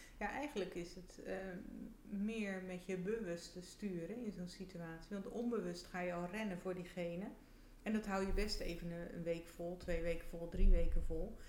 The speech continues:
Maar zeker wat jij zegt, eh, als het echt een mantelzorg wordt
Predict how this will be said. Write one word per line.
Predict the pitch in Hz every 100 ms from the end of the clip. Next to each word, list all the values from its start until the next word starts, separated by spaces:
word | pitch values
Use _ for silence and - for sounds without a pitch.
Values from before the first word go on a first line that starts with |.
| - -
Maar | - 180
zeker | 190 190 185 175
wat | 175
jij | 185
zegt, | 180 185 180 -
eh, | 185 - - -
als | -
het | 175 -
echt | - -
een | 170
mantelzorg | 170 220 220 185 170 165 175
wordt | 170 185 226